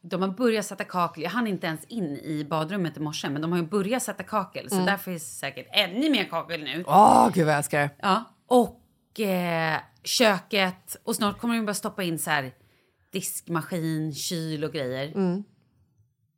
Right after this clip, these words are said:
Speaker 1: S-, då, då är det ju ett kök på riktigt.
Speaker 2: Ja, då kan
Speaker 1: Då
Speaker 2: du börja
Speaker 1: börjar ju
Speaker 2: fylla
Speaker 1: he-,
Speaker 2: det med
Speaker 1: ja, men exakt.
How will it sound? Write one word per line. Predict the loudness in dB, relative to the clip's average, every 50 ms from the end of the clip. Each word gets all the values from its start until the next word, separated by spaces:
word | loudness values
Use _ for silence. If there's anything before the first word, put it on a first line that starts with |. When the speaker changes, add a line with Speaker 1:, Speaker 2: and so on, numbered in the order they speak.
| _ -20 -20 -18 -14 -10
Speaker 1:
S-, | -10 -10 -10
då, | -10 -8 -6 -6
då | -4 -2 0 2 2
är | 4 4
det | 4
ju | 2 0
ett | -2
kök | -4 -6 -6 -6 -8 -8
på | -10
riktigt. | -10 -10 -8 -8 -6 -2
Speaker 2:
Ja, | 0 0 0
då | 0 -2
kan | -2 -2 0
Speaker 1:
Då | 2
Speaker 2:
du | 4
börja | 6 6
Speaker 1:
börjar | 6 6 6
ju | 4
Speaker 2:
fylla | 6 6 6 6
Speaker 1:
he-, | 6
Speaker 2:
det | 6 4
med | 6 6
Speaker 1:
ja, | 6
men | 8 8 8
exakt. | 8 8